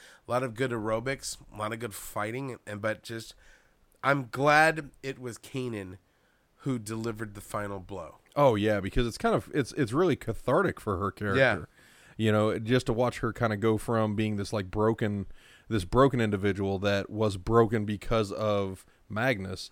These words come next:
Speaker 1: Mm-hmm.
Speaker 2: and now all of a sudden it's just like, "Okay, cool." So she hands the death blow. So, I mean, it's just, wow.
Speaker 1: But
Speaker 2: That
Speaker 1: she was crying the whole time, again, because I think she, even though it's this twisted form of, like,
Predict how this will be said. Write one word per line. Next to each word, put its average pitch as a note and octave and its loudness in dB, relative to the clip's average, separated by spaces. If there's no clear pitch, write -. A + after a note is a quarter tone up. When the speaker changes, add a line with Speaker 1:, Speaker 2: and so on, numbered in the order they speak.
Speaker 1:
Mm-hmm. G#2 -10
Speaker 2:
and G2 -2
now A#2 2
all A2 4
of G2+ -2
a G#2 -2
sudden G#2 -2
it's G2 -6
just - -8
like, G2+ -8
"Okay, A#2 -2
cool." A#2+ -2
So G2+ -4
she - -6
hands G#2+ -4
the G2+ -6
death G#2+ -2
blow. F2 -10
So, G#2+ 0
I - 0
mean, G#2 0
it's G#2+ -6
just, - -14
wow. G2+ 0
Speaker 1:
But B2+ 6
Speaker 2:
That G#2 -2
Speaker 1:
she - -2
was D#3+ -2
crying D3 0
the A#2+ -6
whole C3 -8
time, C3 -4
again, D3+ 4
because C3 0
I B2 -4
think D3 -6
she, - -8
even D3+ -8
though D3 -2
it's B2 -12
this C3 -8
twisted - -10
form A#2+ -6
of, G#2+ -6
like, G2+ -8